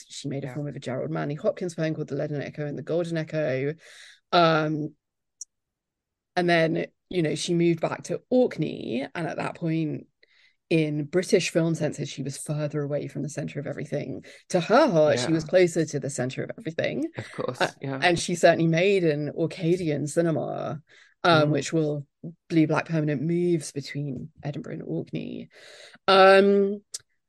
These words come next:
Speaker 1: so this wasn't a film that I don't think had been in development in that sense for a long time. It was, uh, an idea,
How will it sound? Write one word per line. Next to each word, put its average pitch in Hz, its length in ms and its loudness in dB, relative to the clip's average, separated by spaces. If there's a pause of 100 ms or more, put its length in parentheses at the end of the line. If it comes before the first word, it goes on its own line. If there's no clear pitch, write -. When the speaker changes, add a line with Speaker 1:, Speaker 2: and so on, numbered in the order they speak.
(220)
Speaker 1:
so 208 400 8
this 240 300 4
wasn't 247 260 4
a 175 80 0
film 202 320 2
that 156 300 -2
I 165 100 -2
don't 170 260 2
think 170 240 -2
had 156 160 -4
been 151 460 0 (500)
in 180 220 4
development 170 920 -2
in 175 120 -2
that 180 200 -6
sense 233 440 -2
for 160 160 -4
a 156 60 0
long 156 160 -2
time. 233 460 -6 (140)
It 160 140 -2
was, 160 480 -4 (640)
uh, 160 240 4
an 170 100 4
idea, 175 460 6